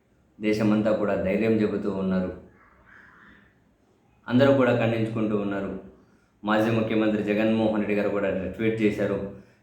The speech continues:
"పహల్గామ్ జరిగిన ఉగ్రదాడి గురించి విని షాక్ అయ్యానని, ఈ పిరికి పందల హింసాత్మక చర్యను తీవ్రంగా ఖండిస్తున్నానని, మృతుల కుటుంబాలకు నా ప్రగాఢ సానుభూతి అని, గాయపడిన వారు త్వరగా కోలుకోవాలని" చెప్పి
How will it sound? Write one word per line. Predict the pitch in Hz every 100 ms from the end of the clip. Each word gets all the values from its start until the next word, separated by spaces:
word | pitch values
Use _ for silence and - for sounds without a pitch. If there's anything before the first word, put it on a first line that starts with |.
| _
"పహల్గామ్ | 107 123 117 117 113 110
జరిగిన | 110 107 104
ఉగ్రదాడి | 95 113 113 113 110
గురించి | 107 104 107
విని | 101 101
షాక్ | 95 101 104
అయ్యానని, | 113 107 104 101 131
ఈ | 131 110 101
పిరికి | 110 110 123
పందల | 120 110 107
హింసాత్మక | 104 107 107 120 120 117 113 113
చర్యను | 107 104 -
తీవ్రంగా | 107 113 113 107 107
ఖండిస్తున్నానని, | 98 104 113 123 113 113 107 113 - - - - - _ -
మృతుల | 110 113 127 117
కుటుంబాలకు | - 123 123 120 120 107
నా |
ప్రగాఢ | - - 110 117 117
సానుభూతి | 110 104 113 113 110 107
అని, | 101 131 -
గాయపడిన | 104 110 113 113 110
వారు | 107 104
త్వరగా | 104 101 104 98
కోలుకోవాలని" | 107 110 110 113 107 101 98
చెప్పి | 95 95 90 92